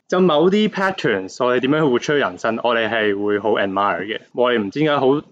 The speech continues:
無端端好 admire 啲好 random 嘅 patterns。噉我就覺得，噉呢啲 patterns 係一定係，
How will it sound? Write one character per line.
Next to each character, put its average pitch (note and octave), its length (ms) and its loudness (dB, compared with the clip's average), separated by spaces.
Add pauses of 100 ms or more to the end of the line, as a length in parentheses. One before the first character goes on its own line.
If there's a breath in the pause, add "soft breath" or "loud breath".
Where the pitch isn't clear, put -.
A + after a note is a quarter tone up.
(360 soft breath)
無 A2 160 4
端 D#3 160 2
端 E3 120 2
好 D3 100 2
admire A#2 500 2
啲 A#2+ 180 4
好 A2+ 60 4
random A#2+ 400 0
嘅 F2 140 -12
patterns。 G2 680 -8 (320 soft breath)
噉 F#3 180 2
我 G3 60 4
就 D3 160 2
覺 C#3 180 0
得， D#3 280 2 (120)
噉 D#3 100 0
呢 G#3 120 6
啲 A3 180 4
patterns G3 420 0
係 A#2 140 0
一 D3 40 -2
定 A#2 280 -2
係， G#2 380 -2